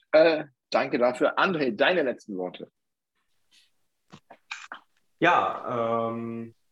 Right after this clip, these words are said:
Speaker 2: also ich freue mich vor allen Dingen jetzt auf die Stanley Cup Playoffs. Ähm, es war eine, ja, war einfach mal wieder schön, eine vollständige Saison zu haben.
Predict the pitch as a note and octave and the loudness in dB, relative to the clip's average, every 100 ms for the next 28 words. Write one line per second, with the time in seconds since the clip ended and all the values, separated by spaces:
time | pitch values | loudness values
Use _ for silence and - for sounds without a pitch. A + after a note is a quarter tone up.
0 | - C3+ C#3+ E3+ - D#3 E3+ E3+ F#3 - | -8 -4 -2 -2 -4 -2 0 0 -4 -6
1 | - C#3 D3 D3 C#3+ - - C3+ B2+ C#3+ | -6 -4 -4 -4 -6 -6 -10 -10 -6 -4
2 | C#3 B2 A#2 - A#2 A#2 - - - _ | -4 -8 -12 -8 -6 -6 -6 -12 -20 _
3 | _ _ _ _ - A#2+ A#2 A#2 A2+ A2+ | _ _ _ _ -4 0 4 4 4 2
4 | A2+ A2+ A2+ A2 A2 _ _ _ _ _ | 0 -4 -6 -8 -12 _ _ _ _ _
5 | _ _ _ _ _ D3+ - C3 C3+ C3+ | _ _ _ _ _ -8 0 0 2 0
6 | C3 B2+ A#2 - _ - A2+ A2+ A#2 A#2 | 0 -2 -8 -14 _ -6 0 2 0 -2
7 | A#2+ A#2 G2+ G#2+ B2 C3 B2+ B2 A#2+ A#2 | 0 2 2 -2 -4 -6 -4 -4 -4 -6
8 | B2 A#2+ A#2+ C#3+ D3 D3 C3 B2+ B2 B2 | -4 -4 -4 -4 -4 -4 -4 -4 -4 -2
9 | C3+ C3+ C3+ B2 A#2 A#2 A2 B2 - C#3+ | -2 -2 -4 -4 -4 -6 -4 -4 -4 -6
10 | C#3 C3+ C#3+ C#3 | -2 0 -2 -8